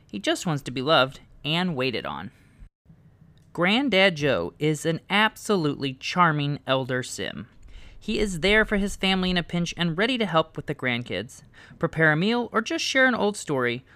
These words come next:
or two while pushing the kids on the swing set. Ask him to change a diaper, though, and he starts to turn a little green around the gills. Another great trait Joe has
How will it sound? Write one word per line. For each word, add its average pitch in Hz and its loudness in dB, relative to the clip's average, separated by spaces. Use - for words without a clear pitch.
or 147 -2
two 131 -2
while 131 2
pushing - -4
the 220 0
kids 175 -4
on 156 0
the 160 0
swing 117 -8
set. 95 -6
Ask 180 4
him 185 0
to 156 -6
change 175 -2
a 156 -4
diaper, 190 2
though, 123 0
and 143 -6
he 202 -4
starts 208 -6
to - -20
turn 202 -2
a 175 -2
little 170 -2
green 160 -2
around 123 -4
the 123 -6
gills. 117 -6
Another 233 4
great 139 0
trait - -4
Joe 131 2
has 123 -2